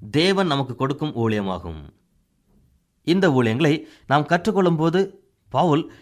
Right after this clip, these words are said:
எந்த ஒரு திட்டத்தையும் நாம் கற்றுக்கொள்ள செய்யவில்லை. உபாயங்களையோ தந்திரங்களையோ யுக்திகளையோ சிறிய தந்திரமான பிரசங்கத்தையோ அவர் கொடுக்கவில்லை. கலாசாலைகளில் நடைபெறும்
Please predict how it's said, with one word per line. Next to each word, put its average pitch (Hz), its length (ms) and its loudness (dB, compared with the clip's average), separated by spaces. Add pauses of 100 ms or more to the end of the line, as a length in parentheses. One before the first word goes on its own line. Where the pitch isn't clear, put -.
(120)
எந்த 202 420 2
ஒரு 175 260 2
திட்டத்தையும் 180 440 -2
நாம் 135 180 -2
கற்றுக்கொள்ள 151 480 -2
செய்யவில்லை. 127 720 -4 (800)
உபாயங்களையோ 165 880 2 (400)
தந்திரங்களையோ 160 840 0 (340)
யுக்திகளையோ 160 840 0 (380)
சிறிய 220 540 2
தந்திரமான 175 600 0
பிரசங்கத்தையோ 160 880 -4
அவர் 131 180 0
கொடுக்கவில்லை. 123 680 -4 (840)
கலாசாலைகளில் 190 540 2
நடைபெறும் 143 580 0